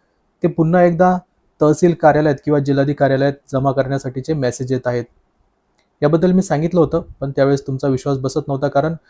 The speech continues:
सर्वच महिलांना हे मेसेज आलेले नाहीत. ज्या महिला पात्रच नाही आहेत किंवा त्यांना माहिती आहे की आपण या योजनेसाठी पात्र नाही आहेत, या योजनेत बसत नाही आहेत, तरी त्यांनी फॉर्म भरला, म्हणजे जाणून बुजून योजनेचा गैरफायदा घेण्याचा त्यांनी प्रयत्न केला.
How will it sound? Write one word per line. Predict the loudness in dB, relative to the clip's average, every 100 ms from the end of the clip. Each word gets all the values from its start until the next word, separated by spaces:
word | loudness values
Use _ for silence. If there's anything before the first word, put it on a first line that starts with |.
| _ -4
सर्वच | 4 4 6
महिलांना | 4 4 4 4
हे | 2
मेसेज | 2 0 2
आलेले | 2 4 0
नाहीत. | -2 -6 -8 0
ज्या | 2
महिला | 2 0 0 -2 -4 _ _ -2
पात्रच | -2 0 -2 0
नाही | 0 0
आहेत | -2 _
किंवा | 0 2 2 0 _ _ _
त्यांना | 2 4
माहिती | 4 2 0
आहे | 0
की | 2
आपण | 2 2 2
या | 2
योजनेसाठी | 2 2 -2 -2 0
पात्र | 0 0 -4
नाही | -4 -6
आहेत, | -8 _ _ _ _
या | 2
योजनेत | 2 2 0
बसत | -2 -2 -2
नाही | 0 0
आहेत, | -2 -6 _ _ _ _ 2
तरी | 4
त्यांनी | 4 4 4
फॉर्म | 2 2
भरला, | 2 -2 -8 -12 _ _ _ _ _
म्हणजे | 0 2
जाणून | 4 4 4 4
बुजून | 4 4 2
योजनेचा | 4 2 2 -2 -2
गैरफायदा | 2 2 2 -2 0
घेण्याचा | -2 -4 -8
त्यांनी | -8 -8
प्रयत्न | -8 -2 -2 -2
केला. | -4 -2 -2